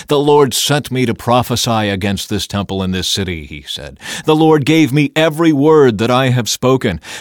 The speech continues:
But if you stop your sinning and begin to obey the Lord your God, he will change his mind about this disaster that he has announced against you.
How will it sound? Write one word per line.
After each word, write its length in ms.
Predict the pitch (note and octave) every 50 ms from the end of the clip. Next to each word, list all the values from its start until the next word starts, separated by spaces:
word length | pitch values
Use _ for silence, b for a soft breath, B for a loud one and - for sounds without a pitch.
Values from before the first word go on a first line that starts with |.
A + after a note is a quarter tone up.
| B B
But 100 | - D3+
if 140 | E3 - -
you 80 | G#3+
stop 560 | G#3 - - - - - F3 D3 B2+ G2+ - G2+
your 180 | F2 E2 D#2+
sinning 420 | - - - - A2 F2 E2 E2+ G2+
and 120 | B2 B2
begin 320 | C#3+ C3 A#2 D#3+ G3 G#3+
to 140 | G#3+ G#3 G3
obey 420 | F3 D#3 B2+ G#2 D3+ D#3+ F3 F3+ F3+
the 120 | D3 B2+
Lord 360 | G#2 G#2 G#2 G2+ G2+ G2+ G2
your 320 | F#2 G#2+ B2 C3 C3 B2+ A#2
God, 440 | F#2+ C3 C#3 C3+ A#2 G2+ F#2+ F#2+ - B B B
he 180 | B - D#3 F3
will 240 | E3+ D#3 C#3+ C3+ B2
change 600 | - - - - E3+ F#3+ G3 G3+ G3 F3 E3 -
his 220 | F#3+ F3+ E3+ C3+
mind 440 | B2 A#2+ B2+ A#2 G2+ F2+ F2 F2 F2
about 260 | F2 F2 F#2+ F#2+ F2
this 220 | G2 G#2 F#2 - -
disaster 640 | G2+ F#2+ D#2+ G2 F#2+ F#2+ F#2+ F#2 - - A2 G#2+
that 160 | G2+ G#2+ G2+ F#2
he 160 | G#2+ A#2 A#2+
has 100 | A#2 G2+
announced 460 | A#2+ A#2+ B2 A#2+ B2+ A#2 - - C3+
against 360 | B2+ B2 C#3 D3 D3+ - -
you. 160 | G#2 E2 -